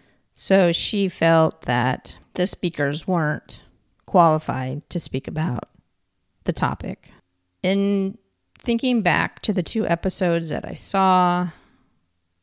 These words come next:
and granted, it's a docuseries, it can be edited to tell a story however the filmmaker wants to tell it.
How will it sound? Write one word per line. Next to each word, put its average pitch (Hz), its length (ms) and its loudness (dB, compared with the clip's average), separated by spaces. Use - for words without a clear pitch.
and 190 160 0
granted, 170 600 2
it's - 160 -4
a 165 60 -2
docuseries, 151 1200 0
it - 140 -8
can 156 160 -4
be 160 140 -4
edited 147 580 -2
to 143 640 -4
tell 190 240 0
a 175 60 -2
story 151 720 0
however 156 500 2
the 143 160 -4
filmmaker 139 640 -6
wants 156 320 -10
to 156 140 -10
tell - 280 -4
it. - 220 0